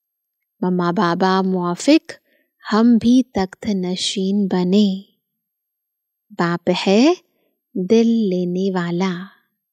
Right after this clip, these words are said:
हम्म, दिलवाड़ा मंदिर में भी पूरा यादगार है ना, दिलवाड़ा मंदिर है ना, दिलवाला का मंदिर। अंदर हाथियों पर महारथी बैठे हैं,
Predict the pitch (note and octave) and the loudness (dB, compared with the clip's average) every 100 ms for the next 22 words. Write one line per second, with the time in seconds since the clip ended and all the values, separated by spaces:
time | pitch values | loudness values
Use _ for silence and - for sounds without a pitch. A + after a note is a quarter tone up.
0 | _ _ A3 F#3+ F#3 F3 G3+ - _ _ | _ _ -6 -4 -2 -4 -8 -12 _ _
1 | _ _ - G3+ F#3 F3 E3+ F#3 G3 G3 | _ _ -2 2 2 2 0 0 2 0
2 | F#3+ G3+ G3 F#3+ F#3+ A#3 - - G#3 A3 | 2 2 2 0 2 0 -2 -4 2 6
3 | A3+ A3+ G#3 F3+ F3+ F3+ E3+ E3 F3+ G#3+ | 6 6 4 2 -2 -4 -6 -10 -12 -14
4 | G3+ _ _ _ _ _ _ _ _ _ | -18 _ _ _ _ _ _ _ _ _
5 | G#3+ A#3 G#3 F#3 F3+ F3 G3 G#3 F#3 F3 | 0 0 2 2 2 2 2 2 2 2
6 | F#3 F3+ A3+ C4 F#3 G#3 G3+ F#3 F3 F3 | 2 4 4 4 6 6 4 4 2 4
7 | F#3+ G3 - F#3+ F#3+ F#3 F3 - - - | 2 2 2 2 4 4 2 -2 -6 -10
8 | _ _ _ _ _ _ _ _ - F#3+ | _ _ _ _ _ _ _ _ -2 2
9 | G#3+ F#3+ F3 G#3 - _ _ - F3+ F3+ | 2 2 0 0 -4 _ _ -4 -2 -2
10 | - A#3+ A3+ F#3 - G#3 A3 F3+ F#3+ G3 | 2 4 4 2 0 0 0 0 -2 0
11 | G3 A3+ F#3+ E3 E3 - F3 F3+ | 0 0 -2 -2 -8 -8 -8 -8